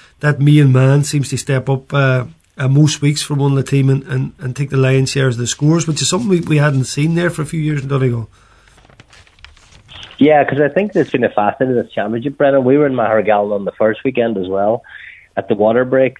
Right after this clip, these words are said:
Speaker 2: that was in that weekend, just for the, with the hot weather. Do you remember? It was Gweedore two, Ardra two. And we thought, "Here we go again." And then in the second quarter, just Gweedore started unleashing balls in on top of Gavin McBride. Eamon Collum was goals from basically two long balls in.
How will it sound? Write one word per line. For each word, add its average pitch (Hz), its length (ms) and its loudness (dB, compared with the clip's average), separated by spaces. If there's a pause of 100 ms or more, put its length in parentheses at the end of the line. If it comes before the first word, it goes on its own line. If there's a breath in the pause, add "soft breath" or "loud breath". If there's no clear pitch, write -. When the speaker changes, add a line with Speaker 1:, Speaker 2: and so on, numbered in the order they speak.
(140)
Speaker 2:
that 104 200 0
was 92 160 -4
in 107 160 -2
that 95 180 -2
weekend, 113 420 -2
just 110 220 -8
for 104 80 -4
the, 95 180 -4
with 98 180 -10
the 95 80 -4
hot 104 220 -2
weather. 107 300 0
Do 123 60 -8
you 127 60 -4
remember? 127 340 -2
It 101 120 -4
was 101 140 -14 (400)
Gweedore 101 460 -4
two, 110 160 -4
Ardra 98 520 -2
two. 143 260 -4 (640 soft breath)
And 110 120 -2
we 120 100 2
thought, 113 220 -2
"Here 104 160 2
we 101 100 2
go 95 180 0
again." 104 440 0 (160)
And 101 380 -2 (340)
then 127 140 2
in 113 120 0
the 95 100 -8
second 107 280 -2
quarter, 110 460 0 (180)
just 113 200 -4 (360)
Gweedore 107 320 4
started 110 260 0
unleashing 104 420 0
balls 101 340 2
in 107 100 -2
on 98 100 -6
top 110 220 0
of 95 80 -2
Gavin 101 260 0
McBride. 104 440 2
Eamon 110 280 0
Collum 110 320 0
was 120 140 0 (220)
goals 110 240 2
from 123 160 -2
basically 107 280 0
two 110 160 0
long 101 220 2
balls 98 320 2
in. 113 300 -2